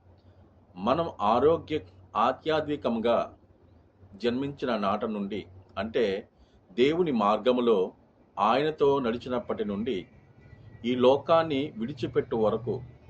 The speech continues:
అంటే శారీరకముగా ఈ భూమి మీద జన్మిస్తున్న, జీవిస్తున్న సమయంలో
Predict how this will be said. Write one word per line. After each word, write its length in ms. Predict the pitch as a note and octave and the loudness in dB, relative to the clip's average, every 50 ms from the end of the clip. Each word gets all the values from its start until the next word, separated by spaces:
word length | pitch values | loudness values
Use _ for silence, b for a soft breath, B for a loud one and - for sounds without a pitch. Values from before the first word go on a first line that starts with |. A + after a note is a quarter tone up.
| - - - - - - - - - - - - - - - - - | -20 -20 -20 -20 -20 -20 -20 -20 -20 -20 -20 -20 -20 -20 -18 -14 -10
అంటే 380 | - A2+ A#2+ - C#3 B2+ C3 D3 | -10 -4 0 2 4 4 4 2
శారీరకముగా 1080 | D3 - - B2 B2+ C#3+ D#3+ E3 D#3+ E3 - D#3 D3 C#3+ C3 C#3 C3 G#2+ F#2 F2 F2 - - _ _ _ _ _ _ _ - | 0 -2 -2 0 0 0 0 0 0 0 0 0 -2 0 2 2 4 4 2 0 -4 -10 -16 _ _ _ _ _ _ _ -6
ఈ 180 | G#2+ B2+ D#3+ E3+ | -4 -2 0 0
భూమి 340 | D3+ B2+ B2+ C3+ C#3+ D3+ D#3 | 0 0 0 0 0 0 0
మీద 380 | D3 D3 C#3 A#2+ A#2+ A2+ F#2+ E2 - - - - - - G#2 - | 0 0 2 2 2 2 2 0 -2 -8 -20 -20 -20 -12 -4 -2
జన్మిస్తున్న, 720 | B2 B2 C3 C#3 D3+ D3 - - - D3 C3 A#2 G2+ G2 - - _ _ - G2 F#2+ | 0 0 0 -2 -4 -6 -8 -8 -6 -4 -4 -4 -4 -4 -8 -14 _ _ -20 -10 -6
జీవిస్తున్న 460 | A2+ B2+ C3+ C#3+ C#3 - - B2+ A#2 | -4 -4 -2 -4 -6 -8 -8 -6 -6
సమయంలో 800 | G#2 - - - F#2+ G2 G2+ G2+ G2+ A2 A#2 B2 A2 F2+ F2 G2 | -6 -6 -8 -10 -8 -6 -6 -6 -4 -2 0 0 0 -2 -4 -6